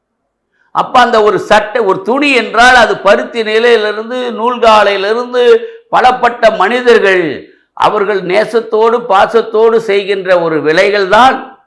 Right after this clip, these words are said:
அப்போ ஒரு பொருளாக மாறுகிறது. ஆகவே ஒரு சாதாரண ஒரு, அ, கை கடிகாரம் வைத்துக் கொள்ளுங்கள். இது எத்தனை பேர் அந்த, அந்த கம்பெனியில் இதை வேலை செஞ்சிருப்பார்கள்?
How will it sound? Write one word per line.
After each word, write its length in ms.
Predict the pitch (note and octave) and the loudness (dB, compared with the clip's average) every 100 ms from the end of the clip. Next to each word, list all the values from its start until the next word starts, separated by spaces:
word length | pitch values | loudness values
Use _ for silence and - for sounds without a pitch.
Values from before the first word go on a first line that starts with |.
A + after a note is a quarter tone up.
| - | -20
அப்போ 220 | - - | -18 -14
ஒரு 180 | A#2 A#2 | -12 -12
பொருளாக 560 | - E3 G#3+ G3 C#3+ D#3+ | -8 -4 0 0 0 0
மாறுகிறது. 540 | B2+ B2+ A#2 F#2+ D2 C#2+ _ _ _ _ _ _ - | 2 2 0 -6 -14 -20 _ _ _ _ _ _ -4
ஆகவே 480 | B2+ F#3+ A#3+ G#3+ F#3 A#3 A#3+ - - _ _ _ _ - | 0 2 2 2 4 4 2 0 -10 _ _ _ _ -6
ஒரு 180 | F3+ G#3+ B2 | 0 0 2
சாதாரண 680 | F#3 G#3+ A3+ A#3+ B3+ C#4 C#4 | 2 4 4 6 4 4 2
ஒரு, 180 | A3 G3+ - - - - | 2 0 -4 -16 -12 -2
அ, 100 | F3 E3 D3+ C3 A2+ - - _ _ - | 2 2 2 -2 -6 -12 -20 _ _ -2
கை 120 | F#3+ G3 | 0 2
கடிகாரம் 520 | E3+ D#3 D3+ C#3 C3+ | 0 2 4 2 0
வைத்துக் 280 | B2+ B2+ A#2 | -4 -8 -12
கொள்ளுங்கள். 380 | G#2+ G#2 A#2+ D3+ _ _ _ _ _ | -12 -12 -14 -16 _ _ _ _ _
இது 160 | E3 G#3 | -2 0
எத்தனை 380 | F#3+ G3+ D4 C#4+ C4+ | 2 2 2 2 4
பேர் 260 | C#4 C#4+ C#4+ | 4 6 4
அந்த, 140 | C4 B3 A#3 A3 G3 F3 - | 4 4 6 6 4 2 0
அந்த 200 | G#3+ G#3 | 2 2
கம்பெனியில் 560 | F#3+ A#3 A3+ C4 A#3+ B3+ | 2 2 2 2 2 2
இதை 120 | A3+ | 2
வேலை 220 | G#3 A3 | 4 2
செஞ்சிருப்பார்கள்? 760 | G3+ E3+ D#3+ D#3 - C3 A#2 B2+ | 2 -4 -6 -6 -4 -4 -4 -16